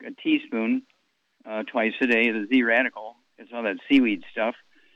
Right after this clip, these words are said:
And, um, uh, you know, we were able to reverse Down syndrome,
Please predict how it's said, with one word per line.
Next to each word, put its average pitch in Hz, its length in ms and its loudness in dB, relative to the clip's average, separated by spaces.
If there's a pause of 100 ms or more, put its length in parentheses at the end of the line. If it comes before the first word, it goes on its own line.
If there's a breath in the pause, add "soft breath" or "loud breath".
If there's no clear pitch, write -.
(400)
And, 123 360 4 (140)
um, 117 480 -2 (580)
uh, 120 400 -6
you - 160 -2
know, 143 140 6
we 143 220 2
were 202 120 6
able 175 220 2 (100)
to 147 160 4
reverse 135 540 2 (400)
Down 139 300 4 (100)
syndrome, 120 540 2